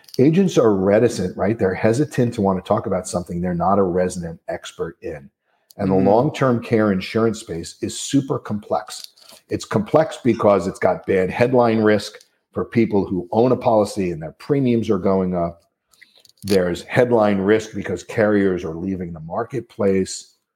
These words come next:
Speaker 1: What, so I get agents not wanting to talk about it. My advice to them is, if you want to go back to your back office, if you want to go to your I M O or your,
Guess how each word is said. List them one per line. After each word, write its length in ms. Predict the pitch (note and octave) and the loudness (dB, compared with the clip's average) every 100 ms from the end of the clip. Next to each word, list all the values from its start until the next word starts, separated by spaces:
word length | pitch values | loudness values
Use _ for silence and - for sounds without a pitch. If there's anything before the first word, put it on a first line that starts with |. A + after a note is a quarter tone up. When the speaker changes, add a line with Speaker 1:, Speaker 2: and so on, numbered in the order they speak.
| _ _ - | _ _ -4
Speaker 1:
What, 320 | G#2 A#2+ - - _ _ - _ _ _ _ - | 2 2 0 -16 _ _ -20 _ _ _ _ -6
so 220 | E3 D3 | -2 2
I 100 | D#3 | 2
get 300 | B2+ C#3+ C#3+ | 2 2 0
agents 440 | - A2 A2 G2+ - | 0 0 2 -2 -2
not 260 | G#2 - A2 | -2 -2 -2
wanting 260 | G2 F#2+ | -2 -2
to 100 | - | -6
talk 260 | - F#2+ - | -8 -8 -8
about 240 | D#2 D#2 | -12 -12
it. 80 | D#2+ _ _ _ _ | -14 _ _ _ _
My 240 | G#2 G2 B2 | 0 2 4
advice 560 | C3 F#2 G2+ A2 A2+ | 2 2 2 2 2
to 120 | - G2+ | -2 -4
them 420 | F2+ F2 E2+ - | -2 -4 -6 -6
is, 400 | G2+ F2 E2+ - _ _ _ - | -6 -4 -6 -10 _ _ _ -6
if 160 | G#2 G2+ | -4 2
you 80 | G2 | 2
want 260 | F#2+ G#2+ | 4 4
to 60 | A#2 | 4
go 140 | G2+ | 2
back 280 | F2+ F#2 - | 2 0 0
to 100 | - | -2
your 100 | G2 | -4
back 300 | E2 E2 D2+ | -2 -6 -4
office, 380 | E2+ F2+ B2 A2 | -4 -4 -4 -6
if 140 | F#2+ | -8
you 80 | E2+ | -10
want 180 | E2+ F2+ | -8 -6
to 40 | |
go 120 | F#2 F2+ | -4 -2
to 60 | |
your 240 | E2+ E2 - | -2 -4 -6
I 160 | F2 F2 | -4 -4
M 120 | E2 | -2
O 540 | F2+ G#2+ A#2+ A#2+ - _ _ - | 2 4 4 2 -4 _ _ -6
or 180 | G2 F2+ | -4 -2
your, 320 | F2 E2+ D#2+ | -4 -6 -10